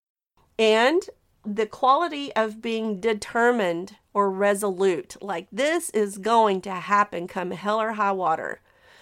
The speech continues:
I don't care what happens this year, the garden's getting done." Or maybe you're more specific and you say, "I am going to plant X Y Z this year," or, "I'm gonna plant so many square feet this year," or,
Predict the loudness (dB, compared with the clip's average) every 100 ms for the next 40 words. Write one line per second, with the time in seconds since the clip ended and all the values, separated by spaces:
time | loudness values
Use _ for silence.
0 | -20 _ 4 4 2 0 -2 4 6 6
1 | 6 4 2 -4 -4 -6 -2 2 2 2
2 | -4 -20 _ -2 -2 6 6 8 4 -2
3 | -2 0 2 2 2 0 0 -2 0 4
4 | 6 6 6 2 _ -20 _ 0 2 2
5 | 2 2 0 -4 -6 -6 -6 -6 -4 -4
6 | -2 -2 -2 0 2 2 2 0 0 0
7 | 0 2 0 -2 -10 -6 -2 2 2 0
8 | -6 _ -20 -20 _ -4 -2 -2 0 -2
9 | -6 -8 -12 -12 -14 -6 -4 0 2 2
10 | 2 -2 -2 -6 -4 0 0 -2 -6 -2
11 | 0 0 -2 -4 -4 -4 -8 -10 -10 -10
12 | -8 -6 -4 -2 -4